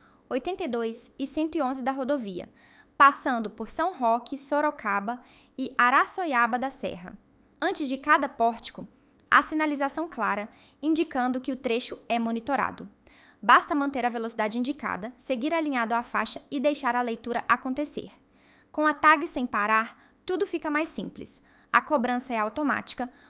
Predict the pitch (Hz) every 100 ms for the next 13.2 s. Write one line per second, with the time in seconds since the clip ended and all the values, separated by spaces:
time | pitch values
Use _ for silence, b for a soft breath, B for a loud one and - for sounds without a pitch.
0 | B 254 262 277 269 294 294 - 285 285
1 | 294 247 247 269 269 269 262 285 - -
2 | 214 208 - 233 233 262 247 262 262 247
3 | 285 294 269 233 240 262 240 214 226 220
4 | 277 277 - 196 196 226 226 B B B
5 | 202 208 208 247 247 - - - - 269
6 | 277 302 - - - - _ B B B
7 | - 320 349 311 247 208 202 226 208 208
8 | - - - 240 302 320 302 233 233 240
9 | 254 262 262 277 277 254 254 196 196 247
10 | - B B B 262 285 277 269 262 262
11 | 302 349 311 302 269 233 262 302 - 208
12 | 214 - - 226 - 294 233 202 196 208
13 | 240